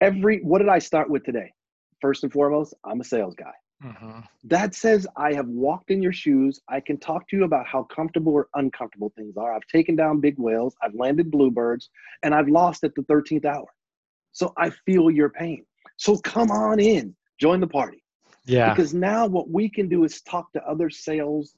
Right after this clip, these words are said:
Speaker 1: leaders and sales professionals in their language,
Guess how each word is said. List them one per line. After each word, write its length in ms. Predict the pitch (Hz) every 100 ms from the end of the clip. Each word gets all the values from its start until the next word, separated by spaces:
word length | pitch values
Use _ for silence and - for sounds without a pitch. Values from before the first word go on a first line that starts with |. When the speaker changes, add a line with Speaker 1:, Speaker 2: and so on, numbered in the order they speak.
| _
Speaker 1:
leaders 460 | 135 170 165 165 -
and 180 | 147 131
sales 260 | - 139
professionals 640 | - 135 151 151 196 214 - _ _ _ _ -
in 200 | 175 143
their 260 | 170 175
language, 580 | 156 165 180 147 113 101